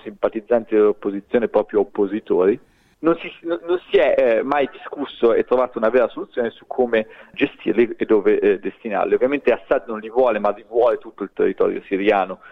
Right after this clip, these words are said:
quindi punta a, a, a, affinché questi se ne vadano altrove, in particolare se ne vadano in Turchia, da lì dove, dove, eh, dove vogliono, ma senza, eh, che ritornino.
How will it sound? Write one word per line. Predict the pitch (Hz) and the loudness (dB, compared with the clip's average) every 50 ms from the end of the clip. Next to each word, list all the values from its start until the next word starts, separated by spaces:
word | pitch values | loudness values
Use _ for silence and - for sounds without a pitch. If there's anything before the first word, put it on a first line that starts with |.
| - - - | -20 -20 -16
quindi | - - 147 139 127 117 107 104 92 _ _ _ _ _ | -12 -10 -10 -10 -10 -14 -16 -18 -20 _ _ _ _ _
punta | - - 147 151 147 131 - - 117 113 113 - | -6 -2 -2 -2 -4 -2 0 2 2 2 2 0
a, | - 123 120 117 | 0 0 0 2
a, | - 113 113 | 2 0 0
a, | - - 110 - - | 0 0 -2 -2 -4
affinché | - - 117 - - 123 - 139 123 98 95 - - - - | -4 -4 -4 -6 -6 -4 0 0 0 0 -2 -8 -12 -8 -2
questi | - 139 131 - - - | 0 0 0 -2 -6 -18
se | - 107 | -12 -8
ne | 104 | -4
vadano | 104 120 127 131 - 120 | 0 0 0 0 0 0
altrove, | 113 104 95 - - 127 110 104 | -2 -2 0 2 0 2 2 0
in | 101 - _ | -4 -6 _
particolare | _ - - - 110 92 110 - | _ -16 -8 -4 -4 -2 -2 -4
se | - | -4
ne | 104 | -2
vadano | 101 107 107 104 101 | 0 0 0 -2 -4
in | 95 | -10
Turchia, | - 98 98 - _ - 127 | -10 -12 -14 -8 _ -2 0
da | 110 107 98 | 2 2 0
lì | 104 117 117 - | 0 -2 -6 -4
dove, | - 98 90 92 90 - - | -2 0 2 2 0 0 0
dove, | - 98 92 90 90 87 - | 0 0 2 2 2 0 2
eh, | - - 95 | 2 2 2
dove | 90 92 90 95 | 2 2 2 2
vogliono, | 90 101 107 110 104 98 95 95 95 | 2 2 0 0 0 -2 -6 -10 -8
ma | 92 87 87 - - - - - - | -8 -8 -8 -10 -14 -20 -20 -12 -6
senza, | - 135 127 117 - 117 107 - | -2 -2 -2 0 2 0 2 2
eh, | - - 107 95 92 92 | 2 2 0 0 0 -2
che | - - 120 | 0 0 2
ritornino. | 120 147 - - 135 120 120 123 135 143 143 147 151 156 | 2 2 2 2 2 2 2 0 0 -2 -2 0 -2 -2